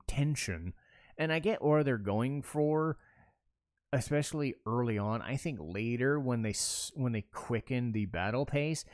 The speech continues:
the criticism of, "Oh my god, there's no tension 'cause you can just change your rounds." No, you have strategy. You know, you have this, like, inherent fear that, "Oh, they're going to use a thing and they're going to do it."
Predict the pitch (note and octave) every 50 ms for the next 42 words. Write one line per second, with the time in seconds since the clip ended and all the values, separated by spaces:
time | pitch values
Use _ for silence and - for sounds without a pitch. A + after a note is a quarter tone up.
0 | - - - - - A#2 G#2+ B2 A2+ A2 A2 G#2 - - - - - C#3 C#3 D#3+
1 | D3 - - D3 C3 C#3+ D3 D3 C#3+ C#3+ A#2+ A#2 B2 A#2+ A#2 A2 G2+ - - -
2 | - - - A#2 C3+ C#3+ C3 A#2+ F#2+ A#2 A#2 B2 G#2+ A#2 A#2 G#2+ G2 A#2+ A#2 -
3 | - B2+ C3 B2 A#2 A2+ A2+ G2+ - B2 A#2 G2+ A#2 A#2+ - - A#2 G#2+ F#2+ G#2+
4 | G#2+ - - - A#2+ A#2 A#2+ A2 A2 A2+ G#2 G#2 A2 A#2 A2+ - - E3+ G#3+ B3
5 | A#3 G3 E3 D#3 D#3 D3+ F3+ F#3 - - - - C3 F3 G#3+ E3 G#2+ - - -
6 | - - - - - - - - G#2 A2+ B2+ C#3 C3+ C3 C3+ D#3 F3+ F3 D3+ B2
7 | A2+ A#2 A#2+ A#2+ C3 A#2 C3 C3+ C3 C3 B2 - - - B2 A#2 - - C3 C3+
8 | A2 F2 G2+ A2+ C3+ D3 C#3+ C3+ - - - - C#3 C3+ B2 A2+ F#2+ E2 - -
9 | - - - - - - G#2 G#2 A2 B2 A#2+ A2 G#2+ G#2 - - - - - -
10 | - - - _ _ _ - C3 C#3+ D3+ C#3+ C3+ B2 C#3 C3+ B2 A#2 G#2 G2+ A2+
11 | C#3 D3+ C3 A#2+ A#2+ - - - G2+ F#2 E2+ F2 G2 G2+ G2+ E2+ A2+ A#2 A#2 G#2+
12 | G2+ F#2 E2+ G#2+ A2+ A2 F#2 - -